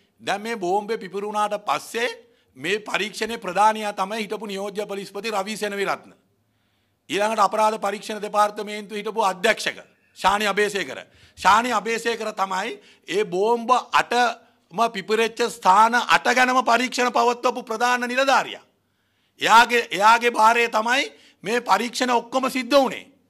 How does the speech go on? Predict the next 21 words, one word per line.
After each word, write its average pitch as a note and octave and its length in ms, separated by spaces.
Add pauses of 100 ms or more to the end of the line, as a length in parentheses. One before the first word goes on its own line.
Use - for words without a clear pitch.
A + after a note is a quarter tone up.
(840)
ඊළඟට A#3+ 440 (120)
සහරාන්ව A#3 600
හොයාගෙන A#3 480
ගියේ A#3 220
නාලක B3+ 400
සිල්වා. D3+ 380 (1000)
ඊළඟට A#3+ 460
අඩුම F#3+ 340
ගානේ A#3+ 360
පහුගිය G#3+ 420
කාලේ A3 360
පුරාම A3+ 420
අලුත් G#3+ 400
කරුණු A3+ 360
රාශියක් A#3 600 (260)
මේ G#3 200
සමාජයට A#3 640
එළියට A3+ 400
දැම්ම A#3 260 (380)
කාඩිනල් C#4+ 500
උන්නාන්සේ. F3 540